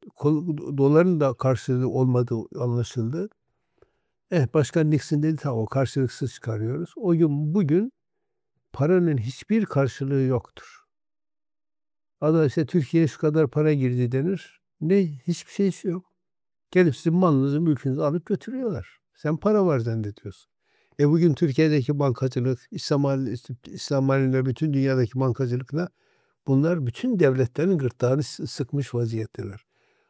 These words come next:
Halbuki o kadar kolaydır ki bunların sistemini çökertmek. Bir balonu, balonu iğne batırmak gibi. Ama balonun etrafı öyle bir sarılmış ki oraya yaklaşamıyorsunuz.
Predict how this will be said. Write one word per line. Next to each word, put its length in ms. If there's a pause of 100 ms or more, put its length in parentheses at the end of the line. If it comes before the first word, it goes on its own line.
(140)
Halbuki 420
o 140
kadar 340
kolaydır 540
ki 160
bunların 260
sistemini 520
çökertmek. 760
Bir 380 (340)
balonu, 400
balonu 400
iğne 260
batırmak 500
gibi. 260 (400)
Ama 260
balonun 380
etrafı 480
öyle 220
bir 60
sarılmış 540
ki 80
oraya 180
yaklaşamıyorsunuz. 1120